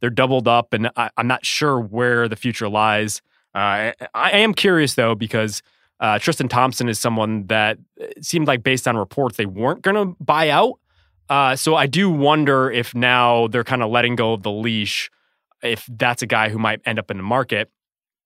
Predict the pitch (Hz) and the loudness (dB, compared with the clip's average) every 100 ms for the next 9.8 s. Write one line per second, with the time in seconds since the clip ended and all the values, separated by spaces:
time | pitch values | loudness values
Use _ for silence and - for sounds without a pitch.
0 | _ _ 170 - 180 165 151 - 139 120 | _ _ -6 2 2 4 0 2 4 4
1 | 120 131 127 127 - - 110 117 131 120 | 2 0 2 0 0 -4 -4 -2 -4 -2
2 | 127 117 110 120 113 110 - _ _ - | 0 -2 -2 -2 -2 -4 -10 _ _ 0
3 | 180 220 190 165 135 - 185 160 143 120 | 2 4 6 4 2 0 0 0 0 -2
4 | - 147 135 120 113 110 101 104 - - | 0 2 2 2 2 2 0 -4 -6 -4
5 | 110 107 123 113 127 117 110 101 90 120 | -2 -2 -6 -6 -4 -6 -4 -8 -6 -6
6 | 101 120 120 110 104 _ _ _ _ 143 | -4 0 0 0 -6 _ _ _ _ -6
7 | 156 208 247 - 170 160 143 131 127 - | -4 2 2 2 0 2 4 4 0 -2
8 | _ _ _ _ _ - 156 156 139 143 | _ _ _ _ _ -4 -2 -2 -2 -2
9 | 123 113 104 101 101 90 104 107 | 0 2 0 -2 -6 -6 -6 -8